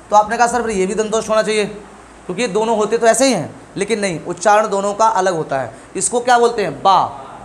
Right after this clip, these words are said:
क्या बोलते हैं? बा। और उसे क्या बोलते हैं? वा। क्या बोलते हैं? वा। तो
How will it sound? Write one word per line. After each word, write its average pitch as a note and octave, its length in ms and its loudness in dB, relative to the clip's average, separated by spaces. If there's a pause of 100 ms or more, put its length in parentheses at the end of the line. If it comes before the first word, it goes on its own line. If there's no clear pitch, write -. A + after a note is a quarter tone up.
(240)
क्या G#3 140 2
बोलते A3+ 240 0
हैं? C3+ 220 -6 (560)
बा। E3 340 4 (200)
और F#3 100 -4
उसे G3+ 160 -4
क्या A#3 120 0
बोलते A#3 240 0
हैं? F3 380 -6
वा। G3 360 2 (380)
क्या G#3 120 2
बोलते A3+ 220 0
हैं? F3+ 240 -4 (320)
वा। G3+ 320 4 (180)
तो - 120 -6